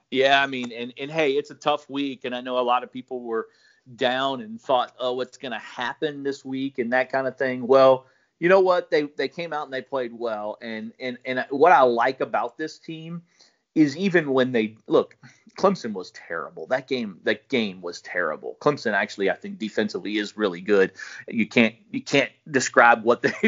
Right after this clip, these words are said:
the roller coaster that they're on right now. But the, the, for me, looking at Louisville right now, the biggest thing is even when they are not playing well offensively right now, they're really doing a good job on the def-, on the defensive end. You're talking about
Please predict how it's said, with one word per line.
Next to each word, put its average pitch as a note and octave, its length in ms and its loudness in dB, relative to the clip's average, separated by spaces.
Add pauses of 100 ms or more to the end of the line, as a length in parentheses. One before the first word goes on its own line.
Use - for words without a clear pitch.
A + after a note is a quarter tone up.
(320)
the C3+ 100 -2
roller C#3 280 2
coaster B2+ 380 -4
that A#2 180 -8
they're A2+ 180 -4
on A#2 200 -4
right G#2+ 220 -6
now. G2+ 180 -8 (280)
But D#3 200 2
the, D3+ 140 -10 (100)
the, D3 140 -8 (260)
for - 180 -6
me, D#3+ 640 -8
looking D#3+ 560 -4
at C3 260 -4
Louisville A#2 680 -4
right G#2 380 -2
now, F2+ 460 -10 (760)
the B2 100 -4
biggest C#3 600 2
thing A#2+ 340 -2
is G#2+ 380 -6 (140)
even A#2+ 340 -4
when A#2 220 -2
they G2 200 -4 (120)
are G2 120 -6
not G2 340 -4
playing A2 520 -6
well G2+ 320 2
offensively B2 840 -4
right A#2+ 360 4
now, G#2 500 2 (340)
they're A#2 100 -2
really A2 400 -2
doing G#2+ 220 -4
a - 20 -10
good F#2+ 220 -8
job F#2+ 280 -2
on F#2+ 80 -8
the F#2 100 -8
def-, F#2 300 -12
on G#2 140 -4
the - 80 -4
defensive F#2+ 600 -8
end. E2+ 280 -8
You're B2 120 -2
talking A#2 360 4
about G2+ 340 2